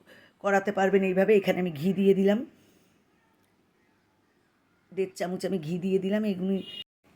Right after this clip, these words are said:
এই সমস্ত রান্নায় একটু ঘি না দিলে ভালো লাগে না। মিষ্টিও আমি দিয়ে দিয়েছি স্বাদ অনুযায়ী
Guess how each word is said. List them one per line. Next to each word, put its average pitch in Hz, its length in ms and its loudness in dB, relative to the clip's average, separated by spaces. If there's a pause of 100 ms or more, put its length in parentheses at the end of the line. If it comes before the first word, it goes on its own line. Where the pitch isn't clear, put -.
(120)
এই 220 100 -4
সমস্ত 247 360 -4
রান্নায় 208 520 2
একটু 202 340 -4
ঘি 196 200 -4
না 196 180 2
দিলে 190 240 2
ভালো 165 280 -2
লাগে 175 260 -2
না। 233 180 -6 (580)
মিষ্টিও 196 500 -4
আমি 202 160 2
দিয়ে 180 220 -2
দিয়েছি 185 480 -2 (520)
স্বাদ 165 300 -6
অনুযায়ী 180 420 -2